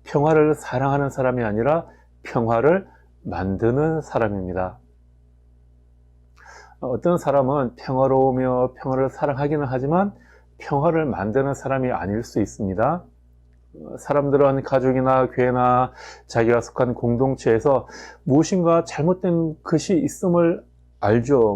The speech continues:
무엇인가 잘못됐다라는 것을 알고 있습니다. 그런 상황을 해결하기 위해서 무엇인가를 해야 한다는 것을 알고 있습니다. 그러나 그 상황을 고치기 위해서 무엇인가를 하면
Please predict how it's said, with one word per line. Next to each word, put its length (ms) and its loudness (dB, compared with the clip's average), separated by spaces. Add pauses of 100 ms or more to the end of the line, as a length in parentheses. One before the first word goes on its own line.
(120)
무엇인가 320 -4
잘못됐다라는 840 0
것을 160 -2
알고 300 0
있습니다. 580 -2 (300)
그런 320 0
상황을 420 -2
해결하기 480 2
위해서 540 2 (580)
무엇인가를 560 4 (100)
해야 180 4
한다는 300 0
것을 220 0
알고 840 2 (680)
있습니다. 640 -2 (200)
그러나 340 -2
그 200 -2
상황을 420 -2
고치기 520 -4
위해서 480 0 (640)
무엇인가를 600 2
하면 520 -2